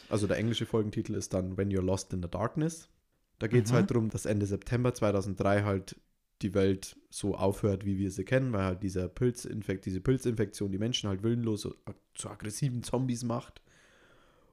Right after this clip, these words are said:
Speaker 1: Und dann gibt's halt so einen kleinen Zeitsprung zu zwanzig Jahren nach Boston und man sieht, wie es jetzt ausschaut, das Leben. Also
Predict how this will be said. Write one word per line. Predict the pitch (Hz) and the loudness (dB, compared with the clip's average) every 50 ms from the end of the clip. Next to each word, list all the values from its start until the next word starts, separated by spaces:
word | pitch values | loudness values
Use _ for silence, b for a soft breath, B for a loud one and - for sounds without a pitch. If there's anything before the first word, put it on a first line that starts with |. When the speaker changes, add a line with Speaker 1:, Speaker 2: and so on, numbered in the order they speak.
| b | b
Speaker 1:
Und | - 349 135 123 123 123 120 120 120 120 117 - - - | -2 0 2 4 4 4 2 0 -2 -4 -6 -8 -8 -6
dann | - 113 117 | -4 -2 -2
gibt's | 123 - - | -2 0 0
halt | 127 113 | -2 -2
so | - 120 | 0 -2
einen | 110 110 | -2 -2
kleinen | - - 107 107 | -2 -2 -4 -4
Zeitsprung | - - 110 117 - - 120 117 113 110 | -2 -2 -4 -4 -4 -4 -4 -4 -4 -6
zu | - 107 | -8 -8
zwanzig | - - 104 104 107 101 - | -4 -4 -4 -4 -4 -4 -2
Jahren | - 107 107 110 110 113 113 113 117 _ _ | 0 0 2 0 0 -2 -4 -6 -10 _ _
nach | - 101 95 | -8 -8 -6
Boston | - - 110 104 - - - 107 98 101 104 104 _ _ _ _ _ _ _ | -4 -4 -4 -4 -4 -8 -8 -8 -6 -8 -8 -12 _ _ _ _ _ _ _
und | - 107 101 98 | -6 -6 -4 -4
man | 95 92 90 | -4 -6 -6
sieht, | - - 101 95 - | -4 -4 -6 -4 -4
wie | 98 92 | -6 -6
es | - - | -6 -6
jetzt | - 85 - - - | -10 -10 -10 -12 -14
ausschaut, | - - - - - - 98 98 - - - - - - | -14 -10 -10 -8 -8 -8 -10 -12 -14 -16 -20 -20 -20 -16
das | - - - - | -16 -14 -10 -6
Leben. | 98 90 87 85 101 98 92 - _ _ _ _ _ _ _ _ _ - | -6 -6 -6 -6 -8 -12 -14 -16 _ _ _ _ _ _ _ _ _ -6
Also | 98 92 95 95 | -4 -2 -2 -4